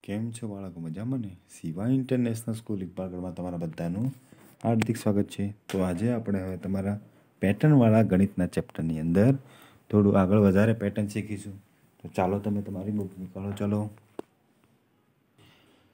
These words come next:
ચાલો બાળકો, તો આપણે અહીંયા આંકડા વગરની પેટર્ન બનાવવાની છે, મતલબ કે અંદર આંકડા આવવા જોઈએ નહીં.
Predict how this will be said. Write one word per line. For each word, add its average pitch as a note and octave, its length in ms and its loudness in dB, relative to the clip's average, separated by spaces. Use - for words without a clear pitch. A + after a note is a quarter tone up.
ચાલો B2+ 280 2
બાળકો, F2 320 -4
તો - 180 -18
આપણે A2+ 300 -2
અહીંયા G#2 280 0
આંકડા F#2 440 -4
વગરની F2 400 -4
પેટર્ન E2+ 300 -2
બનાવવાની E2+ 320 -4
છે, - 160 -14
મતલબ A2 260 2
કે G#2+ 140 2
અંદર G#2 140 2
આંકડા F2+ 360 -2
આવવા F2 200 -4
જોઈએ F#2+ 180 -2
નહીં. G2 260 2